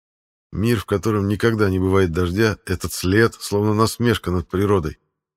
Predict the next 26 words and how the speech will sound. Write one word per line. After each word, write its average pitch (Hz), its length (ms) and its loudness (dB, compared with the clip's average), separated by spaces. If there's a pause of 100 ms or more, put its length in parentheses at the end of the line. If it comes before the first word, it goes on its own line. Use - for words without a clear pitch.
(800)
«Ну 147 120 6
что, - 280 2 (220)
вам 113 300 4
пора 139 220 6
возвращаться 139 540 6
домой», — 127 400 4 (480)
обратился 80 600 -8
я 85 40 -4
к - 60 -18
притихшим 85 520 -6
подросткам. 92 520 -2 (480)
«А 98 140 0
завтра 135 420 4
днем 143 300 6
жду 135 240 8
вас, 139 180 6
как 143 180 4
договорились». 139 640 6 (1000)
«Ох, 160 320 2
и 123 60 2
прилетит 143 600 2
мне 139 120 6
от 123 100 2
отца», — 120 460 2 (400)
сообщил - 440 -10
Тир. - 400 -6